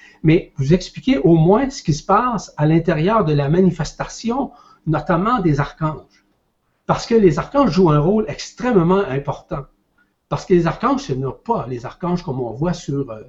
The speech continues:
les fiches qu'on retrouve dans des librairies os-, ésotériques, là. C'est pas ça du tout, du tout en passant, là. Si vous pensez que c'est ça les archanges, c'est pas ça du tout. Ils sont pas comme ça. <laughs> Ils sont pas de cette façon-là, ils sont pas fabriqués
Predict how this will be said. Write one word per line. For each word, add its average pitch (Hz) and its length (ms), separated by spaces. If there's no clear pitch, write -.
les 120 240
fiches - 360
qu'on 120 220
retrouve 139 440
dans 123 160
des 117 140
librairies 120 460
os-, 143 200
ésotériques, 113 680
là. - 60
C'est - 160
pas - 120
ça 120 140
du - 140
tout, - 140
du - 100
tout - 120
en - 80
passant, - 340
là. 190 240
Si - 120
vous 117 120
pensez 135 340
que - 60
c'est 123 100
ça 165 160
les 135 160
archanges, 147 400
c'est - 120
pas - 100
ça - 140
du 135 200
tout. 170 240
Ils 120 140
sont - 160
pas - 160
comme 135 180
ça. 147 300
<laughs> - 240
Ils 151 220
sont - 220
pas 165 200
de 135 120
cette 139 240
façon-là, 143 540
ils 185 60
sont 190 140
pas - 160
fabriqués 147 540